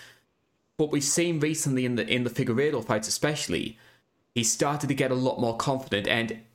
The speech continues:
I know a lot of people like to throw that trope, falling in love with your hands. Is he maybe an example of that?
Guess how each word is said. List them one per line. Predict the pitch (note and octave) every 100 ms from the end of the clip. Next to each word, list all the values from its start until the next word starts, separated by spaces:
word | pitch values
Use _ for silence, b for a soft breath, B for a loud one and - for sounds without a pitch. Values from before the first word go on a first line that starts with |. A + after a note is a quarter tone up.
| -
I |
know | A#2 C#3+
a |
lot | D3 C3+
of |
people | - C#3 B2+
like | B2
to |
throw | - - B2+
that | A#2
trope, | - - C3 C3 -
falling | A#2 A#2
in | A#2
love | A#2 A2
with | A2
your | A2
hands. | B2 C3+ D3 - b b b _ _ _
Is | - B2
he | B2 C3+
maybe | C#3 C3+ C3 C3
an | A#2+
example | A2 A#2 A#2+ C3
of | B2+
that? | C#3 D3 -